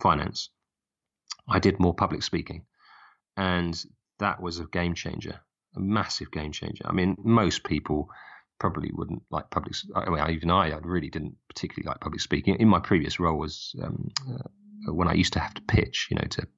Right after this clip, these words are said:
as a, as a company director, when I'd go to pitch our company, I'd have to pitch to, you know, usually boards of, I don't know, twenty, twenty plus people.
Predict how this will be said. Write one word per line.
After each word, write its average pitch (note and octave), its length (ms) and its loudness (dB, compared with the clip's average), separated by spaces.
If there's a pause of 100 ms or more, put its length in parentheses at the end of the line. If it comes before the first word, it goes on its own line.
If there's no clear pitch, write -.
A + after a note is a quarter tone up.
(500)
as - 100 -2
a, - 60 -4 (120)
as F#2 80 2
a F2 40 4
company F2 220 4
director, D#2 320 -2
when D2+ 100 0
I'd D2+ 100 -4
go D#2+ 160 0 (440)
to - 100 -10
pitch - 260 0
our D2+ 100 2
company, D2+ 540 -2
I'd - 140 0
have - 120 -6
to - 60 -10
pitch - 400 -4
to, - 120 -4 (640)
you - 80 -2
know, D#2 60 -2
usually E2 300 4
boards D#2+ 400 4
of, D#2+ 160 -2
I D#2+ 60 4
don't - 140 -4
know, D#2+ 140 0
twenty, D#2 460 -2 (180)
twenty D#2 280 -2
plus - 200 -6
people. - 320 0